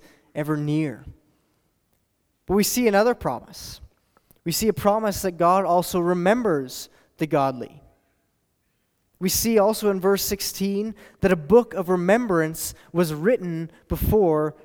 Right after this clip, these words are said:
the Lord. This too is of great comfort because this is to remind us that the Lord will never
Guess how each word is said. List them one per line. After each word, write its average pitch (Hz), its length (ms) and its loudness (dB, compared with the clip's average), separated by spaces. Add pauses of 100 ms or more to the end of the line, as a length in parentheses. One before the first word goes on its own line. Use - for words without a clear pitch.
(140)
the 160 80 -2
Lord. 190 520 -2 (2250)
This 175 180 -2
too 208 160 -4
is 202 100 -2
of 165 140 -4
great 170 240 -2
comfort 180 320 -6
because 160 240 -2
this 190 180 -4
is 170 140 -8
to 170 240 -8 (240)
remind 170 420 0
us 180 140 0
that 170 80 -12
the 180 80 0
Lord 190 420 4
will 180 120 0
never 190 480 0